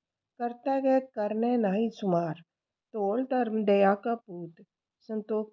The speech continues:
ਥਾਪ ਰਖਿਆ ਜਿਨ ਸੁਤ। ਜੇ ਕੋ ਬੁਝਿਆ ਹੋਵੇ ਸਚਿਆਰ, ਤਵਲੇ ਉਪਰ ਕੇਤਾ ਭਾਰ। ਧਰਤੀ ਹੋਰ ਪਰੈ ਹੋਰ ਹੋਰ,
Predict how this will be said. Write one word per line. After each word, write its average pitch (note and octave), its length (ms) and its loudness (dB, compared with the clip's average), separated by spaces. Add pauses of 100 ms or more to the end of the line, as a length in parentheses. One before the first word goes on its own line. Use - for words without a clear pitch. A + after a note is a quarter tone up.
ਥਾਪ G3 320 -4
ਰਖਿਆ A3 460 -8
ਜਿਨ G#3+ 260 -2
ਸੁਤ। - 260 -10 (580)
ਜੇ F#3 240 -2
ਕੋ B3+ 220 -8
ਬੁਝਿਆ B3 460 -2
ਹੋਵੇ G3 400 0
ਸਚਿਆਰ, G#3 640 2 (460)
ਤਵਲੇ G#3 380 0
ਉਪਰ G#3+ 420 -2
ਕੇਤਾ A3 480 -8
ਭਾਰ। E3+ 400 -4 (420)
ਧਰਤੀ G#3+ 520 -8
ਹੋਰ G3 460 -4
ਪਰੈ F#3 300 -2
ਹੋਰ F3+ 320 -2
ਹੋਰ, F3 440 -2